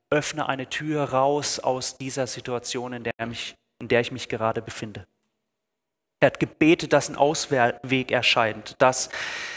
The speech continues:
da eine Alternative kommt. Aber die Tür blieb verschlossen. Die Tür, nach der er sich gesehnt hat, blieb zu.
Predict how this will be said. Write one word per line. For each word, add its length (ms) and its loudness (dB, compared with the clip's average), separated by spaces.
da 100 -2
eine 140 2
Alternative 600 0
kommt. 240 -2
Aber 220 4
die 120 -8
Tür 380 -4
blieb 340 -6
verschlossen. 640 -4
Die 120 -10
Tür, 580 0
nach 200 -2
der 220 2
er 120 2
sich 220 -10
gesehnt 400 -4
hat, 380 -4
blieb 340 -6
zu. 300 -6